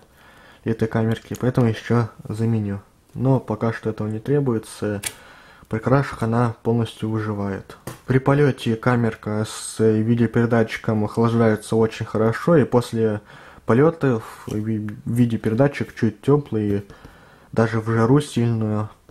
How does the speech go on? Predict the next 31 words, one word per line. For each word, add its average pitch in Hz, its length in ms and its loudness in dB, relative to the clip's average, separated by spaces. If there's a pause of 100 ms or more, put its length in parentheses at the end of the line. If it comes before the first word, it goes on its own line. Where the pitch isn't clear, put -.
(920)
Тут 131 160 0
у 120 60 2
меня 120 120 4
даже 117 360 0
не 120 160 0
выдержал 117 500 0
один 113 240 0
регулятор, 117 580 2
сгорел 113 460 0
на 110 220 -4
Кесле. 110 500 -4 (1080)
Не 123 120 4
выдержал 117 520 2
жары 131 400 2 (160)
и 113 80 -2
накрылся. 117 760 0 (580)
А - 80 -4
вот 117 160 -2
видеопередатчик 107 640 -2
нормально 117 420 0
охлаждается 107 920 -4 (800)
и 123 80 2
не 131 160 6
перегревается, 104 920 -4 (260)
и 113 80 -10
не 110 80 -4
сгорает. 98 640 -10 (340)
Но 120 460 0
это 107 260 -4
очень 104 240 -8
хорошо. 101 460 -10